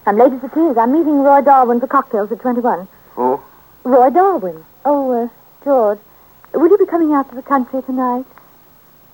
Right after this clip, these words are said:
Speaker 2: Well, I don't know whether I'll be able to make it or not. I'll phone you if I can.
Speaker 1: Yes, do. Au revoir, George. I do hope everything's going to be all right.
Speaker 2: Goodbye, sweetheart.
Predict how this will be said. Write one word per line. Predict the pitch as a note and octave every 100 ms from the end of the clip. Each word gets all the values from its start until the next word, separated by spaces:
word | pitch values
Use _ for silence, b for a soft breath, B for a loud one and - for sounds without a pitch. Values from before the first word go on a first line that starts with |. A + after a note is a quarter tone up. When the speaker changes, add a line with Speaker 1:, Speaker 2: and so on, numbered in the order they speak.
| _ _ _ _
Speaker 2:
Well, | A2+ A2
I | C3
don't | C#3 D3
know | C3+
whether | A#2+ A#2
I'll | G2+
be | G2+
able | G#2
to | G#2
make | G2+ -
it |
or | D2
not. | E2 E2+ E2
I'll | D#2
phone | G#2 G2+ D2+
you |
if | C#2
I | C#2
can. | - D2+ - -
Speaker 1:
Yes, | C#4+ B3 G3+
do. | B3 G3+ F3+ F#3 - _ - - B B B B -
Au | A#3+
revoir, | G#3 E3
George. | D#3+ E3 F#3 - _ B B
I | D#4+
do | D#4+ D#4
hope | C#4 B3
everything's | A#3 G#3 A3 A#3+
going | A#3+ A3+
to |
be | G#3
all | F3+ F#3+
right. | F#3 E3+ G#3 b b b b _ _ _ _ _ _ _ _
Speaker 2:
Goodbye, | - D2 C#2 -
sweetheart. | C#2 D2